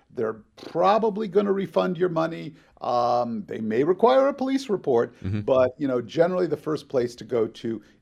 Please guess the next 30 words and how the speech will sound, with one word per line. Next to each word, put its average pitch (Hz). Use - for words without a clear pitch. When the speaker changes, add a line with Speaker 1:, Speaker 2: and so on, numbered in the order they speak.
Speaker 1:
is 113
the 107
merchant. -
Do 135
not 160
go 147
first 135
to 131
the 113
shipper. -
I 123
mean, 151
you 185
can 220
if 127
you 120
want. 101
I 107
mean, 113
and 117
by 127
the 123
shipper, 147
I 117
mean, 117
or 104
the 98
carrier, 113
I 131
mean 123